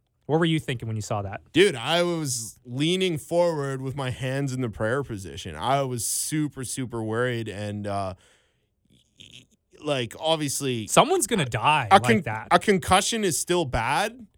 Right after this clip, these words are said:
Speaker 2: Like, it's still a bad thing to suffer, but he got off lucky with all the potential injuries that you could have had from something like that.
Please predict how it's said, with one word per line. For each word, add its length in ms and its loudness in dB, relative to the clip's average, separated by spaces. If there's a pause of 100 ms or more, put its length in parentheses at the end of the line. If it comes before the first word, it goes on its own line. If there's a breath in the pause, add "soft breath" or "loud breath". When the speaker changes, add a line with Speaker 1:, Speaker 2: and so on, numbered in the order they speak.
(680)
Speaker 2:
Like, 160 -2
it's 140 0 (100)
still 260 6
a 20 -2
bad 320 -2
thing 160 -4
to 80 -4
suffer, 420 0
but 180 0
he 140 -2
got 180 4
off 220 -4
lucky 400 -2
with 380 -6
all 240 2
the 100 -4
potential 560 -6
injuries 380 -4
that 140 -6
you 200 -4
could 220 -2
have 80 -4
had 320 -4
from 80 -10
something 260 -8
like 160 -4
that. 120 -4